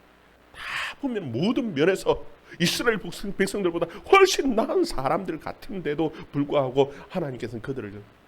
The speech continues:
부러워하거나 그들을 본받거나 그들을 두려워하거나 따라갈 생각하지 말라는 겁니다. 왠 줄 압니까? 그들은 우상 숭배자라는 겁니다.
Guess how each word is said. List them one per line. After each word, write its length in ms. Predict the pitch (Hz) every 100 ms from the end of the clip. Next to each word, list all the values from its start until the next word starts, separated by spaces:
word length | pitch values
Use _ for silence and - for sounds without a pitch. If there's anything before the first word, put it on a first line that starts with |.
| _ _ _ _ _ _ -
부러워하거나 720 | 123 151 127 113 110 127 123 - _ _ _ _ _ - -
그들을 300 | 156 143 120
본받거나 540 | - 104 107 120 - 127 147 - _ _ _ - - -
그들을 420 | - 180 160 120 117 139 - _ _ - - -
두려워하거나 720 | - 131 165 139 117 110 131 -
따라갈 260 | 175 175 113
생각하지 360 | - 107 92 87
말라는 240 | 87 85 - -
겁니다. 340 | - - - - _ _ -
왠 180 | 101
줄 100 | 95
압니까? 460 | 98 87 92 - 90 - _ _ _ - - - _ -
그들은 500 | 123 107 92 80 71 82 _ _ _ _ _ -
우상 280 | 98 - 110
숭배자라는 480 | - 135 117 -
겁니다. 240 | - -